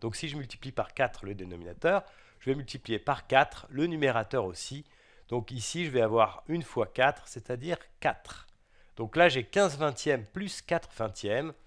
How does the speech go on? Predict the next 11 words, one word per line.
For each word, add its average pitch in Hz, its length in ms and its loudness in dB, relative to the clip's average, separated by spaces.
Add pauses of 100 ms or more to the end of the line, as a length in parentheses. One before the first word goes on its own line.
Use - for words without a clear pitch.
(280)
Ça, 151 160 -2
ça 117 200 -2
fait 139 440 -2 (680)
quinze 156 300 2
plus - 280 -10
quatre - 360 2
vingtièmes. 110 720 -4 (1000)
Quinze 101 560 -6 (760)
plus - 480 -10 (720)
quatre - 480 -6 (1120)
vingtièmes. 107 680 -8